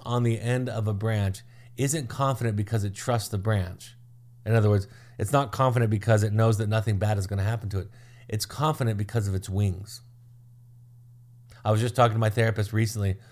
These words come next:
about some stress that I was going through, and, and I've been seeing her for twenty-five, twenty-six years now. And she said very gently,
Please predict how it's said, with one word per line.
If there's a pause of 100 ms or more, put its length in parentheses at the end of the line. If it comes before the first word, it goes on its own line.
(380)
about
some
stress
that
I
was
going
through,
and,
and (520)
I've
been (100)
seeing
her
for
twenty-five,
twenty-six
years
now. (480)
And
she
said
very
gently,